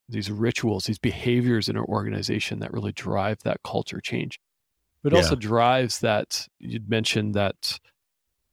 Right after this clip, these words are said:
Speaker 1: the dissatisfaction with leadership is one of the reasons why people are leaving. But it also underlines,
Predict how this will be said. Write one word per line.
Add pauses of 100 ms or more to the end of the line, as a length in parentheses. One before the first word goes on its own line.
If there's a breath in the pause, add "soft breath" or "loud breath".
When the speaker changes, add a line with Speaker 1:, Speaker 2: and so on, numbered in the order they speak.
(140)
Speaker 1:
the
dissatisfaction
with
leadership
is
one
of
the
reasons
why
people
are
leaving. (280)
But
it
also (720)
underlines,